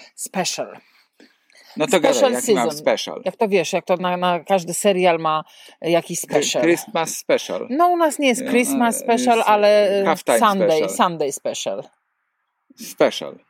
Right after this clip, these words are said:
Speaker 1: Special. I ten special będzie polegał na tym, że powspominamy wszystkie odcinki, które do tej pory, mm, się pojawiły na Spotify'u, a niektóre nawet na YouTubie. Mm, i tutaj
Speaker 2: Także
Speaker 1: znowu uśmiech w stronę Roberta, bo to
Speaker 2: Także
Speaker 1: on.
Speaker 2: nic nowego się nie dowiecie dzisiaj.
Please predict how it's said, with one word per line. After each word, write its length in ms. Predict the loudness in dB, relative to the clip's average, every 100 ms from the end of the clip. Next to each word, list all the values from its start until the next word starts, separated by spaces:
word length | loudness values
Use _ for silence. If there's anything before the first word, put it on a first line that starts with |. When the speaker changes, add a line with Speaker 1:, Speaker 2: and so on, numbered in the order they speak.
| _
Speaker 1:
Special. 460 | -8 -8 -8 -12 -16 -18 -16 -16 -12
I 80 | -2
ten 160 | -2
special 380 | 0 0 2 2
będzie 220 | 2 0
polegał 380 | 2 2 4 2
na 120 | 2
tym, 160 | 0 0
że 100 | 0
powspominamy 800 | 0 0 2 2 2 0 2 0
wszystkie 420 | 2 0 2 0
odcinki, 540 | 0 -2 -2 -2 -4
które 340 | -6 -2 2 2
do 120 | 2
tej 160 | 0 0
pory, 480 | 2 4 4 2 -2 -12 -20 _ -10
mm, 680 | -6 -4 -4 -4 -4 -4 -2
się 260 | 0 0
pojawiły 520 | 0 0 0 -2 -2
na 120 | -2 -4
Spotify'u, 680 | -8 -10 -6 0 2 2 -2 _
a 120 | -4
niektóre 480 | -2 -2 -2 0 0
nawet 360 | 0 0 -2 -2
na 300 | -2 0 -2
YouTubie. 680 | -4 -2 -2 0 2 2 2 -4
Mm, 480 | -10 -8 -8 -10 -10
i 80 | -10
tutaj 160 | -6
Speaker 2:
Także 240 | -4 -2 0
Speaker 1:
znowu 220 | 0 -2 -4
uśmiech 380 | -6 -6 -8
w 20 | -4
stronę 300 | -2 0 2
Roberta, 440 | 2 0 2 0
bo 120 | 0
to 60 | -2
Speaker 2:
Także 200 | 2 2
Speaker 1:
on. 260 | 2 0 -2
Speaker 2:
nic 160 | -4
nowego 320 | -4 -4 -4
się 160 | -4 -4
nie 80 | -4
dowiecie 480 | -4 -6 -6 -8 -10
dzisiaj. 300 | -6 -6